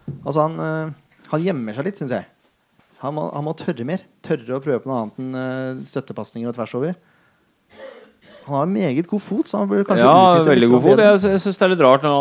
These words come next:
Speaker 2: han, han kommer ut mot Rosenborg, da er han jo helt fryktløs, og
Speaker 1: Ja.
Speaker 2: spiller en kjempekamp, og så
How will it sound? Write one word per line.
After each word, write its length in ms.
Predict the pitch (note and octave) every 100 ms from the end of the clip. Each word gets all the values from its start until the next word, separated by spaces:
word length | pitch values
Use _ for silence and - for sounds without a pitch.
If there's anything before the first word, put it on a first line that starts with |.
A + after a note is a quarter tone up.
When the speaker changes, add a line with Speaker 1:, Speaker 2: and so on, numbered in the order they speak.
| C#3
Speaker 2:
han, 280 | C3+ C3+ C3+
han 80 | C3
kommer 280 | A2+ G#2+ A2+
ut 220 | G#2 -
mot 120 | A2
Rosenborg, 500 | G2+ F#2+ A2+ G#2 G#2+
da 60 | G2+
er 60 | F#2+
han 40 | G#2
jo 120 | G#2
helt 260 | F#2+ G2 -
fryktløs, 680 | G2 - - B2+ F3 -
og 260 | C3+ C3 B2
Speaker 1:
Ja. 60 | D#3+
Speaker 2:
spiller 300 | A#3 G#2+ G2
en 100 | G2+
kjempekamp, 640 | G#2+ F#2+ G2 - B2+ D#3
og 100 | C#3
så 400 | C3+ B2+ B2 A#2+